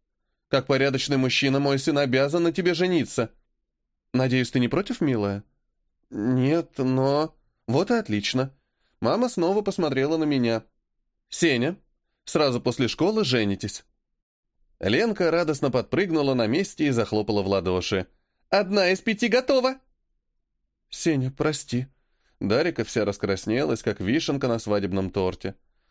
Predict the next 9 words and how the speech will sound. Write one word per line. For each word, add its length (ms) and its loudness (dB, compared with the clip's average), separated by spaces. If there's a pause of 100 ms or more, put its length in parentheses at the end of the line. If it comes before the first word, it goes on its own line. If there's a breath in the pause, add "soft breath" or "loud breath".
(120)
А 120 0
глаза-то 500 0
прямо 280 0
горят 360 0
горячей 380 0
надеждой. 600 -2 (300)
Авось 360 -2
правда 440 -2
женюсь. 480 -4